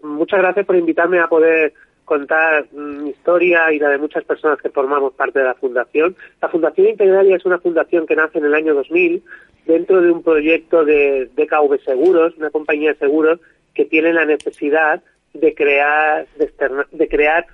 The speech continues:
un centro de atención al cliente. Y, y entonces, dentro de su compromiso, deciden crearlo,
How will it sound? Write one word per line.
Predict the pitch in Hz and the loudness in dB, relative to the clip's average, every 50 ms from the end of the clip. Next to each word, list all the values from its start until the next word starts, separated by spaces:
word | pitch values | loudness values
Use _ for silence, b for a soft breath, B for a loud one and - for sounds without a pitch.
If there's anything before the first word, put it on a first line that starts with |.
| - _ _ | -20 _ _
un | 165 170 165 | -10 -10 -4
centro | - 170 165 160 180 175 | -4 -4 -2 0 -2 0
de | 170 160 | 0 0
atención | 139 131 160 160 151 | -2 0 0 0 0
al | 143 - | 0 -2
cliente. | - 127 123 123 123 120 147 147 160 - _ _ _ _ _ _ _ | -4 -4 -6 -6 -4 -4 -4 -4 -4 -6 _ _ _ _ _ _ _
Y, | 202 202 214 214 214 214 214 214 214 208 202 - _ _ | -4 -2 -2 0 0 0 -2 -2 -2 -4 -8 -12 _ _
y | - 202 190 175 | -4 0 0 0
entonces, | 160 - - 202 190 180 202 202 202 202 196 - _ _ | 0 -2 -8 -10 -2 2 2 4 4 2 0 -2 _ _
dentro | - 151 151 170 190 190 190 190 202 185 | -20 -6 -2 -2 -2 0 0 0 2 2
de | 190 190 185 175 | 4 2 2 0
su | 175 - 175 | 0 -2 -2
compromiso, | - 185 170 165 180 170 175 196 202 196 - 202 190 | -2 -2 -2 0 0 2 2 2 0 2 2 2 4
deciden | 180 151 - 185 180 180 190 190 185 | 4 2 2 2 2 4 2 2 0
crearlo, | 185 165 170 170 170 175 180 180 185 196 | 0 0 0 0 2 2 2 0 0 -2